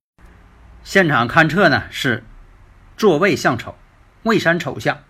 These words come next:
这个大门呢开在什么地方呢？东北艮宫方向。西北乾宫呢这个地方呢，本身呢修了一个这个工厂用的这么一个水塔。就是建议啊，就说这，这个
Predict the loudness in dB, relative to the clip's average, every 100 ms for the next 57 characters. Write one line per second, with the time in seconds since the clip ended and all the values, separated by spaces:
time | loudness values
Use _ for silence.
0 | _ _ _ _ -4 -2 4 4 4 2
1 | 2 0 0 -4 -2 -4 -4 -6 -6 -6
2 | -8 -14 _ _ _ 0 0 0 -2 -2
3 | 0 0 0 -6 -8 -10 -14 -16 _ _
4 | -20 -20 -20 _ -4 0 2 2 0 0
5 | 2 2 0 0 -2 -2 -2 0 0 -2
6 | -2 -4 -6 _ -20 _ -4 -2 0 -2
7 | -2 -4 -6 -4 -2 -2 -4 -2 2 2
8 | 2 -2 -6 -6 -6 -6 -4 -6 -6 -8
9 | -4 -4 -4 -4 -4 -6 -6 -8 -8 -16
10 | -20 _ _ _ _ -20 -20 -20 _ _
11 | _ _ _ _ _ _ _ _ -4 -2
12 | 2 0 0 2 2 2 0 -2 -4 -6
13 | -2 0 0 0 -2 -2 -2 0 2 2
14 | 0